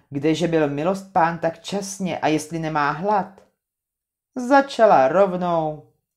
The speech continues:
o koze. „Že je krásná ta naše Lízinka. Už se nemůžu dočkat kůzlat. To bude radosti.“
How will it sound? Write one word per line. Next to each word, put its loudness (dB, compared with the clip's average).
o 4
koze. -6
„Že 0
je 4
krásná 2
ta 0
naše -2
Lízinka. -6
Už 0
se 0
nemůžu 2
dočkat 0
kůzlat. -2
To 6
bude 4
radosti.“ -2